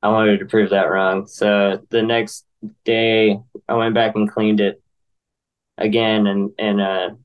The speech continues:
now I went back with Brandon to try to film it, and I got smoke thrown down in there. It's super rocky, like, the bottom of the full pipe.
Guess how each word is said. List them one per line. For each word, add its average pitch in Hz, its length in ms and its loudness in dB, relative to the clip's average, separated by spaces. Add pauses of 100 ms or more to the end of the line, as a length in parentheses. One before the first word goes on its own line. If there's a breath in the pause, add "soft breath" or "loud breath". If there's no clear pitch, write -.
(420)
now 131 160 0
I - 20 4
went 139 140 2
back 143 180 2
with 123 120 -4
Brandon 127 520 -4 (840)
to 117 80 -12
try 131 180 0
to 120 80 0
film 120 260 -2
it, 117 220 -4 (880)
and 123 280 0
I 127 80 2
got 123 180 2
smoke 139 480 -2
thrown 135 300 0
down 123 260 -2
in 117 100 -4
there. 104 280 -4
It's 107 160 -6
super 123 340 2
rocky, 113 480 2
like, 104 200 -2
the - 60 -12
bottom 113 300 -4
of 110 80 -10
the 104 100 -12
full 117 220 -2
pipe. 131 340 -2